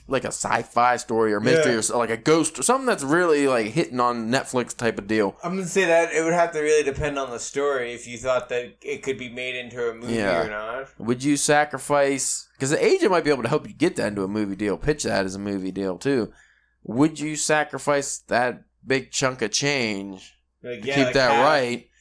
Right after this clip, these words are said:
Speaker 1: knowing that there's a chance that they'll never get made into anything and you won't get paid?
Speaker 2: Hmm.
Speaker 1: But then there's stories of fucking books that got picked up and then the movie rights ran out, like, they sold the movie rights to a movie company.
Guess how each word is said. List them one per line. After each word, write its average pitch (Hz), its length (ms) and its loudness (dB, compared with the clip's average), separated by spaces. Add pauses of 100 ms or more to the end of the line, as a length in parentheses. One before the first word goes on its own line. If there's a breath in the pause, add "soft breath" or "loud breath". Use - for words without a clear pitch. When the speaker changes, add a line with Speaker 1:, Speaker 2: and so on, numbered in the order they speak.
(140 soft breath)
Speaker 1:
knowing 147 440 2
that 120 140 0
there's 127 140 2
a 113 80 -4
chance 123 320 0
that 104 180 -6
they'll 113 240 2
never 120 220 2
get 104 140 -2
made 107 200 0
into 110 180 0
anything 117 360 2
and 110 80 -4
you 113 100 0
won't 131 180 2
get 104 160 -2
paid? 90 340 -6 (460)
Speaker 2:
Hmm. 120 360 -20 (120)
Speaker 1:
But 139 100 -6
then 190 140 4
there's 170 140 2
stories 131 440 0
of 123 120 -2
fucking 135 320 0
books 135 200 -2
that 127 140 0
got 120 200 2
picked 135 260 0
up 135 260 2 (400 soft breath)
and 127 340 -4
then 123 320 0
the 120 300 2
movie 131 300 2
rights 123 280 0
ran 120 260 0
out, 151 360 4
like, 113 120 0
they 107 100 -2
sold 139 240 0
the 117 60 0
movie 127 220 2
rights 117 260 0
to 123 120 0
a 113 40 -2
movie 120 280 0
company. 113 580 -2